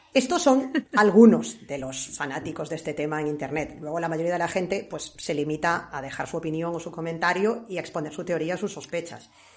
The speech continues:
Speaker 1: La más habitual.
Speaker 2: Gente normal.
Speaker 1: Claro, la gente normal. Pues dice, seguramente se salieron de lo que era, digamos, el sendero establecido, marcado para hacerse la típica foto, que siempre quieres hacerte,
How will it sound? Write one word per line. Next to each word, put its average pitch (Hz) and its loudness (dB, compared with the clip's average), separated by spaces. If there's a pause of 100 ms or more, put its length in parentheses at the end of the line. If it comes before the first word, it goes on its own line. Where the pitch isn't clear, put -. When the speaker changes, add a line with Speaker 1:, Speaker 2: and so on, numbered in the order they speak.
(340)
Speaker 1:
La 196 2
más 226 0
habitual. 226 2
Speaker 2:
Gente 127 -2
normal. 117 -6
Speaker 1:
Claro, 151 -4
la 127 -14
gente 156 -6
normal. 139 0
Pues 160 0
dice, 147 -4
seguramente 180 -2
se 165 -8
salieron 165 -4
de 175 -2
lo 175 -4
que 180 -4
era, 175 0
digamos, 170 -6
el 151 -8
sendero 170 -4
establecido, 165 -8
marcado 156 -4
para 139 -8
hacerse 165 -10
la 165 -6
típica 160 -8
foto, 185 -4
que 160 -10
siempre 160 -12
quieres - -12
hacerte, 156 -8